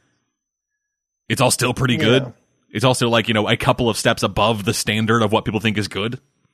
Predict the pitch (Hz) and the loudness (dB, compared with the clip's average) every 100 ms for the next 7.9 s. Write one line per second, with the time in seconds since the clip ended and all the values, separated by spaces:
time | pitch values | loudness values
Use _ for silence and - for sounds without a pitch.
0 | _ _ _ _ _ _ 127 101 104 127 | _ _ _ _ _ _ 0 2 0 0
1 | 127 120 110 107 120 113 - 104 - 113 | 0 2 0 0 0 0 0 -2 -2 -2
2 | 104 98 90 90 110 110 110 107 - 120 | 0 0 -4 -6 -4 -2 0 0 0 0
3 | 98 85 - 113 92 82 - _ _ _ | 0 -4 -2 0 0 -4 -8 _ _ _
4 | _ _ _ _ _ _ _ _ _ _ | _ _ _ _ _ _ _ _ _ _
5 | _ _ _ _ _ _ _ _ _ _ | _ _ _ _ _ _ _ _ _ _
6 | _ _ _ _ _ _ _ _ _ 117 | _ _ _ _ _ _ _ _ _ 0
7 | 107 127 110 113 101 101 101 90 | 2 2 2 2 2 2 2 2